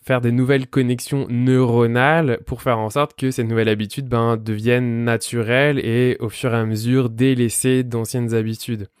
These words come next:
Quand je parle d'habitude, ça peut être tout et n'importe quoi. Ça peut aller faire du sport, ça peut être, euh, arrêter de manger du sucre, euh, ça peut être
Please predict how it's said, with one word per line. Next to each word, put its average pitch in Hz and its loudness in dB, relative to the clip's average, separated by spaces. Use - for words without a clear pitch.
Quand 113 -2
je - -8
parle 107 2
d'habitude, 110 0
ça 113 2
peut 113 0
être 110 0
tout 120 0
et 117 2
n'importe 113 0
quoi. 143 2
Ça 123 -2
peut 117 -2
aller 110 0
faire 104 -2
du 110 -8
sport, 131 2
ça 120 -2
peut 117 -4
être, 113 0
euh, 110 0
arrêter 113 0
de 110 -2
manger 110 -4
du 107 -8
sucre, 143 0
euh, 113 2
ça 113 -2
peut 120 -2
être 117 0